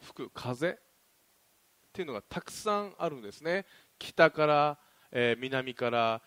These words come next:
東から、西から吹く風。それに全て名前がついています。そして、その、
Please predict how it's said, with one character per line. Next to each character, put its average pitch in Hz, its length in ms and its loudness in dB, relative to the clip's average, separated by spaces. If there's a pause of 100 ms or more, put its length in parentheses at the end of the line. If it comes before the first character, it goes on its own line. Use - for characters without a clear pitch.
(140)
東 147 520 0
か 175 140 -2
ら、 160 140 2
西 151 260 -12
か 202 140 -4
ら 185 80 -2
吹 175 180 -14
く - 20 -12
風。 113 300 -12 (380)
そ 208 160 -2
れ 208 80 0
に 208 100 -6
全 254 320 -6
て 185 80 -4
名 131 180 -4
前 180 200 0
が 180 100 -4
つ - 160 -12
い 165 60 -12
て 123 80 -12
い 95 60 -14
ま 71 100 -20
す。 - 160 -20 (580)
そ 196 140 -10
し - 100 -8
て、 175 300 2 (360)
そ - 160 -8
の、 196 180 0